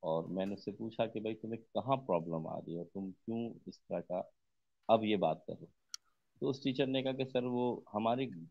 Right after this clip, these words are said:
goals बदलते रहते हैं।" तो मैंने कहा, "नहीं, goals नहीं बदलते। अ, आपको थोड़ा समझने में, understanding में जो है कि वो goal नहीं बदलते, उस चीज़ को बेहतर और किया जाता है।"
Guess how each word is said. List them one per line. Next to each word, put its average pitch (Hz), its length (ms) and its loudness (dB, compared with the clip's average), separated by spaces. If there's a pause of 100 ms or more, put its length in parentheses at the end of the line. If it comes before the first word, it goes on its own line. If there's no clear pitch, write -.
(200)
goals 113 580 2
बदलते 82 420 -2
रहते - 320 -8
हैं।" - 80 -20 (720)
तो 104 80 -2
मैंने 123 260 6
कहा, 147 100 4
"नहीं, 143 220 0
goals 117 260 4
नहीं 123 140 0
बदलते। 82 500 -4 (880)
अ, 87 240 4 (460)
आपको 127 1040 6 (100)
थोड़ा 127 140 8
समझने 117 500 2
में, 135 100 4
understanding 101 720 2
में 95 140 0
जो 90 160 -2
है 104 80 -2
कि 127 240 -2 (180)
वो 101 160 0
goal 104 280 2
नहीं 127 140 2
बदलते, 92 560 0
उस 117 160 -4 (100)
चीज़ 131 240 -2
को 151 100 2
बेहतर 113 640 6
और 120 180 8
किया 98 220 2
जाता 80 320 -4
है।" - 60 -10